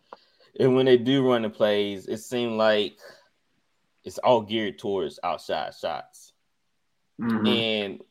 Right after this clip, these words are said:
Speaker 1: as we saw with some of the, uh, the first game with the Lakers, how A D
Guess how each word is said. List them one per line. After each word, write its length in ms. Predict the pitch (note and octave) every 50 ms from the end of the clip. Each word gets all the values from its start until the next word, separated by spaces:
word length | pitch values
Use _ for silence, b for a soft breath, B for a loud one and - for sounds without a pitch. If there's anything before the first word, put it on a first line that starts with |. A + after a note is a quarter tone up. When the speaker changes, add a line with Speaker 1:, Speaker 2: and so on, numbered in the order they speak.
| _ -
Speaker 1:
as 240 | G#2 A2+ A2+ A2+
we 140 | A#2+ B2 B2+
saw 440 | B2 - B2+ A#2 A2+ A2+ A2+ A2 G#2
with 320 | E2+ F#2+ A2+ A2 G2 F2+
some 180 | - - A2 G#2
of 60 | G#2
the, 180 | G2+ F#2 - -
uh, 580 | F#2 G2+ G2 G2 F#2+ F#2 F2+ F2 E2+ E2+ F2 G#2+ - _ _
the 120 | F#2 G2+
first 340 | - _ B2 B2+ C3 B2 G#2
game 180 | G#2 G2+ G2+ F#2+
with 100 | F2+ -
the 60 | F2+
Lakers, 400 | E2+ F#2 F#2 F#2 F#2 G2 F#2 -
how 200 | - F#2 E2+ -
A 200 | - F2+ G#2 G#2+
D 460 | F#2 F2+ A2 A#2 A2+ G#2+ G2 G2 -